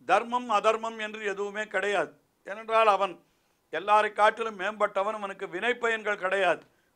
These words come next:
அதனால, தர்மாதர்ம விஹீனஹா அபி, தர்மம் அதர்மம் என்ற வேறுபாடு அவனுக்கு கிடையவே கிடையாது என்கிற, அவனிடத்துல அதர்மம் என்கிறது கிடையவே கிடையாது. அப்படி இருந்தாலும் கூட, அவனுக்கு தர்மத்தை அனுஷ்டிக்க வேண்டிய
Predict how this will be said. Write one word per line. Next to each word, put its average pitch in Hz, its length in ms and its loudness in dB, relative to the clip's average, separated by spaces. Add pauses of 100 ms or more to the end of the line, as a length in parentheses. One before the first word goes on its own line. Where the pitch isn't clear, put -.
அதனால, 196 640 4 (360)
தர்மாதர்ம 240 720 4
விஹீனஹா 208 800 2
அபி, 175 320 -12 (420)
தர்மம் 226 380 0
அதர்மம் 220 480 0
என்ற 208 440 2 (440)
வேறுபாடு 214 600 4
அவனுக்கு 196 420 -2
கிடையவே 208 400 0
கிடையாது 220 520 2
என்கிற, 185 380 0
அவனிடத்துல 214 540 -2 (300)
அதர்மம் 220 500 2
என்கிறது 214 480 -4
கிடையவே 214 300 0
கிடையாது. 208 520 2 (500)
அப்படி 180 320 0
இருந்தாலும் 214 580 4
கூட, 165 420 -2
அவனுக்கு 233 460 0
தர்மத்தை 240 480 2
அனுஷ்டிக்க 226 460 0
வேண்டிய 196 400 -2